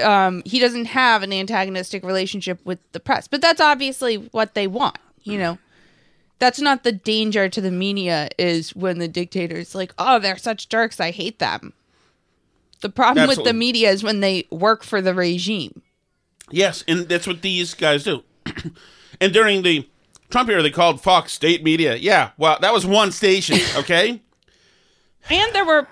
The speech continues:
Speaker 1: plenty of people who are critical of Trump on Fox, too.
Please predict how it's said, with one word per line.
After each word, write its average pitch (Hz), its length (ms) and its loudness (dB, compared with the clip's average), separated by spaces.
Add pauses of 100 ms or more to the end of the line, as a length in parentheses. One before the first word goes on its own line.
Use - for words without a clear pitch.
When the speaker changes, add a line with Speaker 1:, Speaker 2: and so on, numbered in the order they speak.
Speaker 1:
plenty 269 320 -2
of 226 100 -8
people 220 300 -6
who 220 100 -2
are 185 140 -2
critical 190 360 -6
of 160 120 -4
Trump 175 280 -6
on 170 140 -6
Fox, - 400 -12
too. 220 240 -6